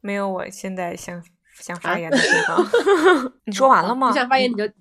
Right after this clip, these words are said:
Speaker 2: 你就强行插入啊。
Speaker 1: 啊，
Speaker 2: 我没有，
Speaker 1: 啊。
Speaker 2: 没有，我想，我想，我以为你要接过去呢。
Speaker 1: 没有，没有，没有。
Speaker 2: 好，然后就是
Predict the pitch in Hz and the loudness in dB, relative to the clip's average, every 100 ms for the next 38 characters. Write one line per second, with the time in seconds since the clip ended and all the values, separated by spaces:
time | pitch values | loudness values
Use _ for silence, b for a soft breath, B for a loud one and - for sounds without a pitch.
0 | - 214 233 226 208 208 196 214 190 196 | -18 -6 -6 -4 -4 -4 -4 -2 -2 -2
1 | 170 160 _ _ - 190 185 220 233 220 | -4 -8 _ _ -4 -2 0 0 0 0
2 | 196 233 190 233 262 247 247 208 196 180 | 0 -2 -4 -6 -2 -2 -2 -2 -4 -8
3 | 175 190 196 180 208 202 180 165 156 156 | -8 -10 -10 -10 -4 -2 -2 -4 -8 -8
4 | - - _ _ _ _ _ - - 175 | -8 -10 _ _ _ _ _ -10 -2 0
5 | 233 220 b b 269 240 214 | 2 0 b b -6 -2 -2